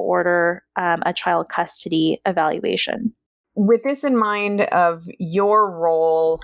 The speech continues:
Speaker 2: where you're wearing multiple hats, whether that's mediation or, or custody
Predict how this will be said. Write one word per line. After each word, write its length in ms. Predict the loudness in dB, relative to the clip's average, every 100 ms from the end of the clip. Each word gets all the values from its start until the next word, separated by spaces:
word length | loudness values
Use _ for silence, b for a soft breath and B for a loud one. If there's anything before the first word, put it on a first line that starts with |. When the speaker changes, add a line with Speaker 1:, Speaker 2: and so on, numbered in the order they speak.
| -4
Speaker 2:
where 180 | -2 0
you're 340 | 0 -2 0
wearing 300 | 0 0 0
multiple 420 | -2 -2 -2 -2
hats, 420 | 0 0 0 0
whether 200 | 0 0
that's 260 | 0 -2 -2
mediation 680 | -4 -2 0 0 0 0 0
or, 220 | -2 -4 -4
or 180 | -2
custody 640 | -2 -6 -4 -4 -2 -2